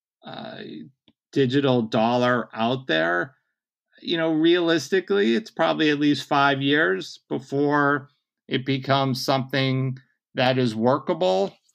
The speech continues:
Uh, but, but we'll see. I mean, this market is moving insanely fast. If we were to have had this conversation even, you know, twenty-four months ago,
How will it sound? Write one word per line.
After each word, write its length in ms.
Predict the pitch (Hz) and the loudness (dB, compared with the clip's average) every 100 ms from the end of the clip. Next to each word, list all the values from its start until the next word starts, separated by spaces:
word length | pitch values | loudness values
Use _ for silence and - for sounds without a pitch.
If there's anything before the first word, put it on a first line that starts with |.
| _ _ - | _ _ -4
Uh, 100 | 147 | -2
but, 340 | 156 190 - | 0 -2 -2
but 200 | - 190 | -2 0
we'll 180 | 185 208 | 2 0
see. 420 | 202 220 214 156 | 0 -2 0 0
I 120 | 104 135 | 0 -2
mean, 180 | 151 | -2
this 240 | 160 185 - | -2 -4 -2
market 480 | 185 190 202 190 175 | 0 2 2 0 2
is 180 | 170 | 0
moving 640 | 147 170 170 165 165 160 151 | 0 2 2 2 -2 -4 -4
insanely 1120 | 147 139 135 - 160 151 156 151 151 143 131 131 | -6 -8 -10 -8 -4 -2 -4 -2 0 0 -4 -4
fast. 600 | 135 123 107 85 - - _ _ _ _ _ - | -2 -2 -4 -8 -16 -20 _ _ _ _ _ -4
If 340 | 151 139 139 - - | -2 -2 -6 -20 -12
we 320 | 147 170 170 | 0 2 4
were 300 | 175 170 170 | 4 4 2
to 80 | 160 | 2
have 220 | 156 143 | 2 2
had 260 | 156 151 | 0 0
this 180 | 151 135 | -2 -6
conversation 1120 | - 151 143 151 143 147 143 147 151 143 143 - | -2 -2 0 -2 0 0 0 -2 -2 -2 -6 -2
even, 760 | 147 156 151 156 151 139 131 _ | 2 2 2 0 0 -2 -6 _
you 100 | 151 | -6
know, 160 | 139 127 | -4 -4
twenty-four 600 | 131 160 151 127 147 139 | -2 -2 0 0 0 0
months 340 | 139 165 135 | 2 0 0
ago, 580 | 151 127 123 117 117 117 | -2 0 2 2 0 -2